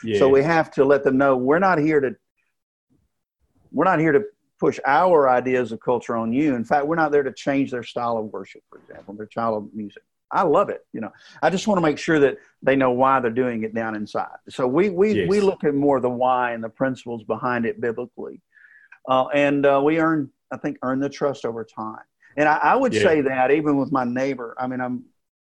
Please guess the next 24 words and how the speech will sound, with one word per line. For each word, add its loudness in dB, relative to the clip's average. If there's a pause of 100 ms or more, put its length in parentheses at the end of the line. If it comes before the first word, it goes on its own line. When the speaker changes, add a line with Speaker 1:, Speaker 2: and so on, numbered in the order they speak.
(300)
Speaker 2:
trying -6
to, -14
we -6
just -4
moved 0
into -6
this -12
neighborhood -12 (440)
very 2
recently, -10
a -20
couple -6
months -8
ago. -2
So -8
we're 0
Speaker 1:
Yeah. -4
Speaker 2:
trying -2
to -8
get -8
to -10
know -6
them, -8 (600)
uh, 0